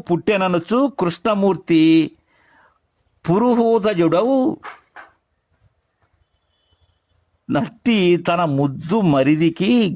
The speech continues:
గట్టిగా వినజెప్పెనిందు కలతేమోయి. ఇక్కడ కలతేమున్నది? ఇక్కడ నువ్వు సంశయపడవలసినటువంటి విషయమే లేదు శిష్య. ఎందుకంటే పుట్టినది గిట్టుతుంది.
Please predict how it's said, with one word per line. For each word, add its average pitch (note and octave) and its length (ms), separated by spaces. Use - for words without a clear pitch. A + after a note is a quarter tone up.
గట్టిగా A3 520
వినజెప్పెనిందు F#3 840
కలతేమోయి. E3 720
ఇక్కడ F#3 160
కలతేమున్నది? F3+ 720
ఇక్కడ D#3+ 180
నువ్వు D#3 280
సంశయపడవలసినటువంటి G3+ 1040
విషయమే G#3+ 340
లేదు F3 220
శిష్య. G#2 260
ఎందుకంటే G#3 440
పుట్టినది B3 580
గిట్టుతుంది. G3+ 480